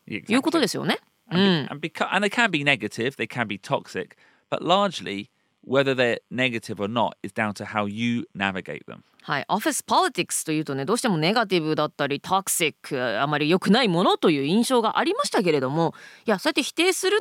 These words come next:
Speaker 2: のではなく、もうそもそも存在するものだということを前提にですね、では、そのオフィスポリティクスをどうナビゲート、まあ、ナビゲートというのはね、まあ、こうこう、後悔する。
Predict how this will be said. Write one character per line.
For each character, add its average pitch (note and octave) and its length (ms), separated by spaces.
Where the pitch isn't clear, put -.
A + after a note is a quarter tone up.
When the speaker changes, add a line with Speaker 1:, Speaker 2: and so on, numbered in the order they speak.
Speaker 2:
の A3+ 80
で E3+ 100
は C#3 160
な F3+ 160
く、 D#3 200
も E3 100
う - 20
そ E4 120
も A4+ 120
そ E3+ 140
も B2+ 200
存 G#3 220
在 D4+ 180
す E4 140
る F#4 80
も G#4+ 140
の A#4 80
だ F#3+ 100
と - 180
い C#4 80
う E4 40
こ G#4 120
と G#4 80
を F#3 100
前 E3+ 120
提 G3+ 180
に G#3+ 100
で F3+ 80
す - 100
ね、 C#3 220
で A3 220
は、 D4+ 200
そ - 160
の D#3+ 180
オ G#3 140
フ E4 140
ィ - 20
ス - 160
ポ C#4 300
リ G#3+ 60
テ E3+ 100
ィ - 20
ク - 60
ス - 120
を C#3+ 100
ど B3+ 240
う D#3+ 60
ナ D3+ 380
ビ D4+ 120
ゲ G3+ 120
ー C#3+ 100
ト、 - 320
ま C3+ 120
あ、 - 20
ナ C#3 160
ビ E3 160
ゲ G#3 160
ー A3+ 40
ト E3 140
と C#3+ 100
い D3+ 120
う G#3 80
の E3 120
は B2 100
ね、 G#3+ 220
ま E3 80
あ、 - 20
こ A3+ 220
う G#3 40
こ D3+ 220
う、 - 120
後 B3 120
悔 D#3 180
す D#3 160
る。 C3 140